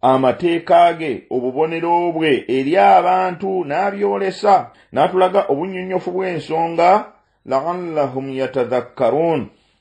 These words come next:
Oba oli awo, abantu bano banaafumiitiriza, ne beekuba mu mutima, ne badda eri Allahu Azza wa Jalla.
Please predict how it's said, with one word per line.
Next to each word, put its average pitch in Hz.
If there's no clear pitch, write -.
Oba 202
oli 180
awo, 156
abantu 202
bano 175
banaafumiitiriza, 160
ne 147
beekuba 160
mu 147
mutima, 156
ne 131
badda 156
eri 147
Allahu 156
Azza 143
wa 120
Jalla. 113